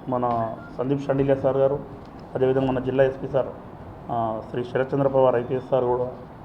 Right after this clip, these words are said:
అభినందించడం జరిగింది. రాబోయే రోజుల్లో ఖచ్చితంగా వీటిపైన, ఆ, సంయుక్తంగా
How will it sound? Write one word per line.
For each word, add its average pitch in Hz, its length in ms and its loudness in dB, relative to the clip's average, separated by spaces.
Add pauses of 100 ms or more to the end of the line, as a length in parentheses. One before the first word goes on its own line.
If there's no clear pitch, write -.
(180)
అభినందించడం 135 460 0
జరిగింది. 131 380 -2 (760)
రాబోయే 147 280 12
రోజుల్లో 151 300 6
ఖచ్చితంగా 151 440 2
వీటిపైన, 143 480 0 (680)
ఆ, 120 600 2 (160)
సంయుక్తంగా 147 600 4